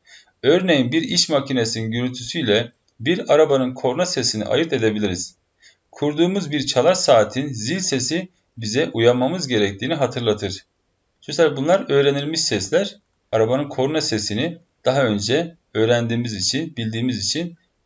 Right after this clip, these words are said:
arabanın korna sesini duyduğumuz an hemen tanırız.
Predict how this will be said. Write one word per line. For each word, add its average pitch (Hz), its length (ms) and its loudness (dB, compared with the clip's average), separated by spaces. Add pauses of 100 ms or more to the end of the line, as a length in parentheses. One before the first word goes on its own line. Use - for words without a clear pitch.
(240)
arabanın 120 400 2
korna 135 280 0
sesini 131 540 -4 (480)
duyduğumuz 131 440 0
an 185 320 -2 (200)
hemen 156 300 -2
tanırız. 147 580 -2